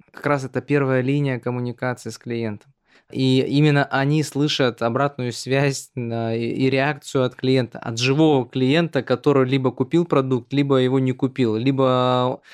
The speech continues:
э, негатив, либо позитив именно от него слышат. И действительно часто как бы мы думаем, что вот сегодня мы создали продукт или вот сделали предложение крутое, начинаем его засылать,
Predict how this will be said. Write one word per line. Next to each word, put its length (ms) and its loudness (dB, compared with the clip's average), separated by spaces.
э, 160 0
негатив, 760 2
либо 300 0
позитив 540 -2
именно 320 2
от 120 -6
него 240 2
слышат. 500 -8
И 60 -6
действительно 720 -2
часто 480 -2
как 220 -6
бы 640 0
мы 140 2
думаем, 340 4
что 180 -4
вот 160 2
сегодня 520 0
мы 140 -2
создали 480 -2
продукт 580 -2
или 180 -2
вот 180 -2
сделали 400 0
предложение 760 -4
крутое, 420 -2
начинаем 540 -4
его 140 -6
засылать, 520 -2